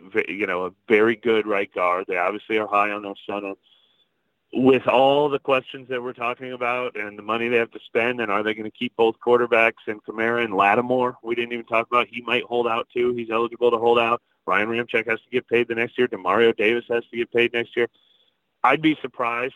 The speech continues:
to see them go gangbusters at left guard, but I can't rule it out because it, it has been a place that I think they very wisely have invested a ton of draft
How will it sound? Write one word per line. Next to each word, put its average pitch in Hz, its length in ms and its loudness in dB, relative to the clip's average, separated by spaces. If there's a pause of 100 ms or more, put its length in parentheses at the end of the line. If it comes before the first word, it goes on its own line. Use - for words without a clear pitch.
to 120 160 -14
see 127 80 -8
them 113 180 -8
go 110 160 -2
gangbusters 110 680 -4
at 101 140 0
left 110 240 0
guard, 117 380 2 (120)
but 117 280 -2
I 117 100 -4
can't 156 200 -6
rule 107 220 0
it 87 80 -4
out 107 360 4 (120)
because 104 400 -4 (140)
it, 110 100 -4
it 101 140 -8
has 123 300 -6
been 113 200 -8
a 101 60 -6
place 104 340 -2 (300)
that 92 100 4
I 95 80 4
think 107 180 0
they 104 120 6
very 110 320 4
wisely 98 800 -2
have 98 140 -10
invested 98 680 -8
a 92 140 -6 (120)
ton 123 300 -4
of 90 280 -6 (120)
draft 98 280 0